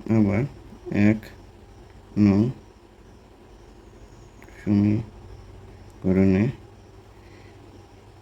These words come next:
x সমান সমান মাইনাস এক বসিয়ে পাই, অর্থাৎ বাম পক্ষে, সমীকরণের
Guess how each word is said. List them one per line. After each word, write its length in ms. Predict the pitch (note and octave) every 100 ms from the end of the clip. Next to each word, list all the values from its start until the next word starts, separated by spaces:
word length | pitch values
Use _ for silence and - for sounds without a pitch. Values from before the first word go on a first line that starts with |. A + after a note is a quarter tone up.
| - - - - A2
x 20 | - -
সমান 200 | G2+ G2
সমান 200 | G#2 G#2 B2
মাইনাস 380 | F#2+ F#2 G2 G#2 G2+ A#2+
এক 80 | - - - - - - - - - - - - - - - - - - - G#2+
বসিয়ে 440 | G#2+ G#2+ G#2+ G2+ G#2+ - - - - - - - - - - - - - - - - - - - - - -
পাই, 180 | E2+ G#2 - - -
অর্থাৎ 240 | A2 A2+ G2+
বাম 120 | G#2 A2+
পক্ষে, 260 | A#2+ - D#3 F#3 - - - - - - -
সমীকরণের 680 | - A#2 A#2+ A#2+ A#2 A#2+ C#3